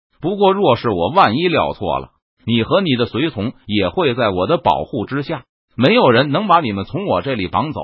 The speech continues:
说完，邓明就让卫士把厦门使者带去休息。使者离开后，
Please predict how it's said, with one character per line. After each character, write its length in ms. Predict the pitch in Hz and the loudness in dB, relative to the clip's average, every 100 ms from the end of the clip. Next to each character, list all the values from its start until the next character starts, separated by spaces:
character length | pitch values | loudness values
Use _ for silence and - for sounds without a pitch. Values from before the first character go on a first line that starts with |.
| 58 _ _ _ | -12 _ _ _
说 160 | - 190 | 2 4
完， 220 | 160 180 | 6 4
邓 220 | 180 147 | 2 0
明 180 | 104 127 | 0 0
就 160 | 139 123 | 0 2
让 180 | 135 165 | 2 2
卫 140 | 151 | 0
士 160 | 120 101 | 0 0
把 160 | 85 | 0
厦 240 | 85 180 117 | 2 0 2
门 200 | 123 143 | 0 -4
使 260 | - 160 | -4 -4
者 180 | 104 82 | -2 -2
带 220 | 131 95 | -2 -6
去 160 | 78 71 | -6 -10
休 260 | 110 101 | -8 -8
息。 200 | 90 - _ _ _ - | -10 -16 _ _ _ -2
使 200 | 190 208 | 0 4
者 140 | 135 | 4
离 160 | 127 170 | 4 0
开 200 | 175 160 | 0 -2
后， 200 | 139 | -6